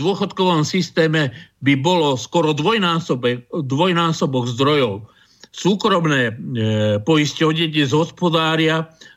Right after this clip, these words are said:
zhruba s ôsmimi miliardami eur, ktoré by mali pri normálnom, e, spôsobe, e,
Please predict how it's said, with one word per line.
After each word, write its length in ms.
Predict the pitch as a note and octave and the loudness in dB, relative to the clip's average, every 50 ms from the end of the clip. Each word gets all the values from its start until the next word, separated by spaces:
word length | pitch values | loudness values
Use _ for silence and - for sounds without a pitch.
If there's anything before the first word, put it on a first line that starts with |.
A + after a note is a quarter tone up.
| _ - A2+ | _ -8 -4
zhruba 400 | A#2 C3+ D#3+ F#3+ F#3 F#3 D3+ C#3 | 0 2 2 2 2 0 -2 -2
s 80 | C3 | -2
ôsmimi 560 | C#3 C3+ C#3+ E3+ G3 F#3+ - F#3+ F#3 F3 E3 | -2 -2 0 0 0 0 0 0 2 2 2
miliardami 880 | D3+ D3 D3+ E3 F3+ F3+ E3 E3 E3+ E3 E3 F3 F3 E3+ D#3+ C#3+ C#3 C3 | 2 2 2 2 2 2 2 0 0 0 0 0 0 0 0 0 -2 -2
eur, 400 | C#3 C#3 C3+ C#3+ D#3 F3 G3 F#3 - - _ - - - _ _ | 0 0 0 2 0 0 -2 -4 -10 -16 _ -20 -20 -20 _ _
ktoré 480 | - - F#3 F#3 F#3+ G3+ F#3+ F3 D#3+ D3+ | -4 0 2 2 4 4 2 2 0 0
by 240 | C3+ C#3+ C3+ C3 C3+ D#3 - - | 0 -2 -2 -2 -4 -8 -10 -8
mali 560 | D#3 C3+ D3 G#3+ - G3 D#3 C3+ B2+ B2+ - - _ _ _ _ _ _ _ _ _ - | -4 -2 0 0 0 0 0 -2 -4 -8 -14 -20 _ _ _ _ _ _ _ _ _ -4
pri 320 | D3+ D3 C#3+ C3 B2+ B2 | 0 0 2 2 0 0
normálnom, 1040 | A2+ A2+ A#2 B2 D#3 G3+ A#3 A#3 G#3 G#3 G3 F#3 E3+ D#3+ D3+ C#3 C3 B2 A#2 A2 G#2+ | 0 0 0 2 2 2 2 2 2 2 2 2 2 2 2 0 0 0 0 -2 -4
e, 0 | G#2+ - _ - - _ _ _ _ _ _ _ - C#3 A#2 G#2+ G#2 G#2+ | -6 -10 _ -20 -20 _ _ _ _ _ _ _ -8 -2 0 0 0 -2
spôsobe, 800 | - - - D3+ E3+ F#3+ F#3+ F#3 - G3 F#3 F3 D3+ C#3 | -4 -2 2 2 4 4 2 2 0 0 2 2 0 0
e, 0 | B2 | 0